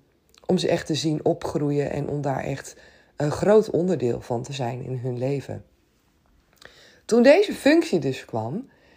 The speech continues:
en, ehm, toen ik hoorde dat je dus alle vakanties vrij bent,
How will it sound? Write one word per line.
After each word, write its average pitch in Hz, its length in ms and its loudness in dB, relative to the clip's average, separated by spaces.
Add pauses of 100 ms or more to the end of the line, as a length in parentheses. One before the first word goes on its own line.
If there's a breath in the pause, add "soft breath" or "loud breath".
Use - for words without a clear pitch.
(160 soft breath)
en, 185 360 6
ehm, 165 400 2 (440)
toen 294 160 4
ik 311 120 2
hoorde 202 500 6
dat 208 160 -4
je 208 80 -2
dus 202 340 0 (360 soft breath)
alle 226 380 4 (180)
vakanties - 720 0
vrij 247 440 4
bent, 151 500 -2